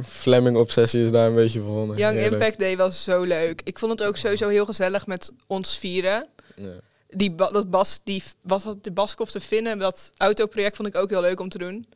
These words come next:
Speaker 1: <laughs>
Speaker 2: Toen we die
Speaker 1: Over
Speaker 2: token
Speaker 1: sustainable
Speaker 2: moesten
Speaker 1: transport.
Speaker 2: maken.
Speaker 1: Daar is, eh, Lokaal negenenzestig een beetje
Speaker 2: Daar
Speaker 1: begonnen.
Speaker 2: is
Speaker 1: In
Speaker 2: inderdaad Lokaal negenenzestig
Speaker 1: Want
Speaker 2: begonnen.
Speaker 1: de groepsapp, de WhatsApp-app
Speaker 2: Heette
Speaker 1: Lokaal
Speaker 2: eerst Baske
Speaker 1: negenenzestig
Speaker 2: zonder
Speaker 1: die we nu
Speaker 2: Baske.
Speaker 1: hebben.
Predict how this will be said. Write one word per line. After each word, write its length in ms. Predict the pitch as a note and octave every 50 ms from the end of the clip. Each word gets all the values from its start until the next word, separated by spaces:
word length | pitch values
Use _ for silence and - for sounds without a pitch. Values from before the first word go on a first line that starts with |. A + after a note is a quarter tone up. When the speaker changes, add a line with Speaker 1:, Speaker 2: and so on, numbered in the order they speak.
| _ _ _ _ _ _ _ _
Speaker 1:
<laughs> 0 | - - - - - - - -
Speaker 2:
Toen 120 | D#3 F3 D3+ -
we 240 | C#3+ C3 - C3 - -
die 180 | - - - F#4
Speaker 1:
Over 40 | F4+ D#4 C#3+
Speaker 2:
token 180 | D3+ C3+ E3+
Speaker 1:
sustainable 520 | - - E3+ E3 - - E3 E3 F3 E3+ E3
Speaker 2:
moesten 180 | D3 D3 C#3 -
Speaker 1:
transport. 400 | - C#3+ D3 D3 - - - F3
Speaker 2:
maken. 140 | F3 D#3+ - - C3+ G2+ -
Speaker 1:
Daar 220 | C3+ C#3 D#3+ F#3
is, 240 | F#3+ F3+ D#3+ - -
eh, 440 | C3+ B2+ B2+ B2+ B2+ B2 B2 B2 A#2 F2+ - - - _ _ _ _ _ _ _ _
Lokaal 320 | A#2 A#2 A2 A#2+ B2 B2
negenenzestig 420 | B2 B2 A#2+ - - C3 A#2+ - -
een 60 | A#2 A2+ A2+
beetje 160 | A2 - A2+
Speaker 2:
Daar 100 | G2+ G#2
Speaker 1:
begonnen. 280 | - A3 B3 - G2
Speaker 2:
is 60 | F#2 -
Speaker 1:
In 60 | -
Speaker 2:
inderdaad 240 | A#2+ A#2+ - G3 G3+
Lokaal 260 | F#3+ F#3+ F#3+ F#3 F3
negenenzestig 440 | F3 F3+ F#3 F#3 - - - - -
Speaker 1:
Want 180 | A#2+ B2+ B2+ F3+
Speaker 2:
begonnen. 280 | F3 D#3+ D3+ F3 F#3+ - _
Speaker 1:
de 220 | - A#2 A2+ C3
groepsapp, 640 | C3 - E3 E3+ F#3 F#3 - - C#3+ C3 B2 - -
de 160 | - A#2+ B2 A#2+
WhatsApp-app 580 | C3+ C#3 - - D#3 - - - B2+ A2 - -
Speaker 2:
Heette 220 | - _ - A#2
Speaker 1:
Lokaal 60 | B2
Speaker 2:
eerst 100 | B2 B2 - D3
Baske 140 | C#3+ D3 D3
Speaker 1:
negenenzestig 580 | C#3+ C#3 C#3+ C#3 C3+ - E3 D#3 D3+ B3 C#3+ C3
Speaker 2:
zonder 120 | B2 B2+ B2
Speaker 1:
die 20 | A#2
we 80 | A#2
nu 60 | A#2 A#2
Speaker 2:
Baske. 60 | A2
Speaker 1:
hebben. 280 | A2+ G#2 F#2+ E2 -